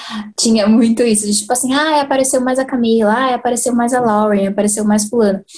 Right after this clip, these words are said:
E eu não sinto que tem uma que aparece mais que a outra, eu sinto que é muito distribuído, e eu acho que isso é muito legal, porque não tem uma competição dentro delas, né? Então,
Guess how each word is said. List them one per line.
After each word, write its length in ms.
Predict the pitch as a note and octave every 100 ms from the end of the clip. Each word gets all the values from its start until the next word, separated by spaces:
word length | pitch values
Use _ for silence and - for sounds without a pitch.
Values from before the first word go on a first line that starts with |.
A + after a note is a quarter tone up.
| - - - - -
E 120 | A#3+
eu 200 | C4 B3+
não 240 | A#3 D4+
sinto 440 | D#4+ - D4 D4 C#4
que 120 | C4+
tem 280 | C4 A#3+ A#3+
uma 200 | A#3+ B3
que 100 | A#3+
aparece 420 | A#3+ A3+ G#3+ A3+
mais 240 | A3 A3
que 80 | -
a 80 | A#3+
outra, 320 | G3+ G3 G3
eu 60 | F#3+
sinto 320 | G#3+ G#3 G#3
que 100 | G#3+
é 60 |
muito 340 | G#3 G#3+ B3+ C4+
distribuído, 680 | - - A3 A3 G#3 G#3 -
e 140 | B3
eu 100 | C#4
acho 360 | C4+ C4+ - C4+
que 640 | - C4+ B3+ B3 B3 - - _ -
isso 220 | B3 -
é 40 | C4
muito 240 | C4 C4
legal, 800 | B3+ A3 G3 F#3 F#3+ A#3 G3+ - - - _ - _
porque 300 | - A3 A#3+
não 220 | A3+ B3 C4
tem 180 | B3+
uma 140 | B3+ B3+
competição 440 | C4+ B3 - A#3+
dentro 380 | G#3+ A3 C4+ A#3
delas, 480 | G3 F#3 F3+ F3+ F3+
né? 140 | F3+
Então, 580 | F#3 G#3 G3 G3 G3+